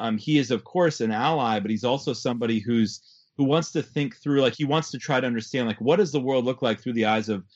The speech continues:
Martin Luther King, who's so young and is placed in this, this position of immense responsibility in the struggle, and what, what is Malcolm, you know, what is it that Malcolm,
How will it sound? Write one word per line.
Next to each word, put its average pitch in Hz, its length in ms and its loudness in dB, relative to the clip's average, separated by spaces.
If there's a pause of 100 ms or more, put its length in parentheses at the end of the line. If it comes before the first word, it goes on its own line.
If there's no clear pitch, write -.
(240)
Martin 123 260 0
Luther 110 160 -6
King, 131 280 -2
who's 110 200 -2
so 156 320 4
young 127 480 0
and 110 120 -2
is 107 120 -4
placed 127 400 -2
in 127 60 -4
this, 110 240 -6
this 110 160 -2
position 127 480 -2
of 113 80 2
immense 117 500 2 (280)
responsibility 123 840 2
in 110 80 2
the 104 80 0
struggle, 120 520 2
and 110 100 0
what, 139 220 -2
what 147 160 2
is 131 140 0
Malcolm, 127 360 0
you 120 80 2
know, 110 60 2
what 131 160 2
is 135 120 0
it 123 120 -6
that 120 100 -4
Malcolm, 113 640 0